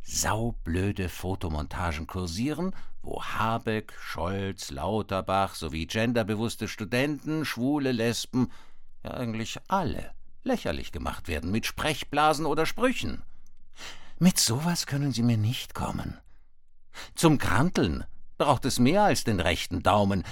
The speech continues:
der auf dem Handy in der Galerie aus fertigen Fotos was aussucht und es der ganzen Welt weiterschickt. Das ist ein Ausbund an Faulheit und Einfallslosigkeit. Diese Leute sind so blöd zum Schreiben.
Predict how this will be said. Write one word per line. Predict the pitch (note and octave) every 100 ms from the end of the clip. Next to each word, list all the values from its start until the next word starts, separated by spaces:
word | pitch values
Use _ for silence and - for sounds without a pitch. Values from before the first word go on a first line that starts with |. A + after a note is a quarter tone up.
| -
der | A2
auf | F#2
dem | - E2+
Handy | F#2+ C3 A#2+ A2
in |
der | F2 E2
Galerie | F2 E2+ E2+ C#3+
aus | A#2+ -
fertigen | G#2 A2+ G#2+ D#2
Fotos | - D#3+ A2 -
was | D#2+ -
aussucht | G2 D#2+ D#2 - F3 - G#2
und | -
es | G2
der | -
ganzen | - C#2 - E2
Welt | D2+ -
weiterschickt. | E2 D2+ - - - - - - - - - - - -
Das | A#2+ -
ist | C3+
ein | A#2+ A2+
Ausbund | - E3+ - - D#3+ -
an | C#3
Faulheit | - - A3+ D#3+ - - - - - -
und | G3+ - -
Einfallslosigkeit. | C3+ - - - - C#2+ - - - - - - - - - -
Diese | G2+ F#2
Leute | A2 A#2 B2 G2+
sind | A2+ G2+
so | F#2+
blöd | - G2+ E3 A3+
zum | - D2+
Schreiben. | - - C2+ B1+